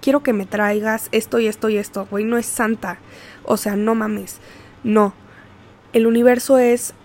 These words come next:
es, es, es, sí es pedir, agradecer, pedir, agradecer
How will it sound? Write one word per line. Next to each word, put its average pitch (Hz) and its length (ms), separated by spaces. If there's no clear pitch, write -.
es, 226 420
es, 226 360
es, - 400
sí 254 220
es 254 140
pedir, 214 460
agradecer, 202 840
pedir, 240 260
agradecer 233 720